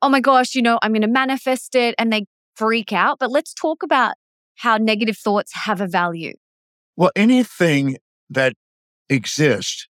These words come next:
Speaker 2: and doesn't go, anything that's of value in our evolution continues. If not, it goes extinct. So we still have positive, negative thoughts. They must serve a purpose. So I found out that when you set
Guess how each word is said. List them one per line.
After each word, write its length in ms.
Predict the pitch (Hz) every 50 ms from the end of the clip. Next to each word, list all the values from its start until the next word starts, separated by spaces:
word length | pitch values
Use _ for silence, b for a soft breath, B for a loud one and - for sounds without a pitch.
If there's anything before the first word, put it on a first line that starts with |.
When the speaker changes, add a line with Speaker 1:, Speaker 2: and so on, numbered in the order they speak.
| _ -
Speaker 2:
and 180 | 117 113 92
doesn't 340 | - 139 135 123 156 107 -
go, 200 | - 131 120 104 - - - _ _ _ _ -
anything 380 | 180 202 262 262 - 254 226 208
that's 180 | 185 160 - 151
of 100 | 127 113
value 600 | 143 131 135 139 139 123 104 101 98 98 80 - _ _ _ _ _ -
in 180 | 131 131 131 127
our 240 | 110 127 123 120
evolution 640 | 120 113 110 113 107 120 120 117 - - - 90 - _ _ _ _ _ _ _ _ _ _ _ _ _ _ _ _ _ _ _
continues. 680 | - - 113 - - - 131 120 104 95 95 101 - -
If 200 | 117 - - -
not, 380 | - 165 160 113 98 95 - _ _ -
it 80 | 135 127
goes 200 | - 131 - -
extinct. 520 | 131 - - - 165 123 - - - - _ _ _ _ _ _ _ _ _ _ _ _ _ _ _ _ _ _ _
So 140 | - - 151
we 120 | 143 147
still 280 | 143 - - 220 226 214
have 280 | 165 156 151 135 117 -
positive, 420 | - 147 135 135 127 120 123 110
negative 260 | 120 120 113 107 98
thoughts. 280 | - 156 151 135 113 -
They 100 | 123 127
must 220 | 143 175 156 -
serve 160 | - 143 123
a 60 | - -
purpose. 520 | - - - - - - - - - - _ _ _ _ _ _ _ _ _ _ _ _ _ _ _ _ _ -
So 220 | - - 151 139
I 160 | 151 185 226
found 360 | 214 - - 196 185 165 151
out 240 | 139 123 117 113 - _ _ _ _ _ _ _ _ _ _ _ _ -
that 220 | 139 131 127 117 - _ _ _ _
when 160 | 143 143 147
you 180 | 156 185 226 302
set 420 | - - - - 175 147 131 160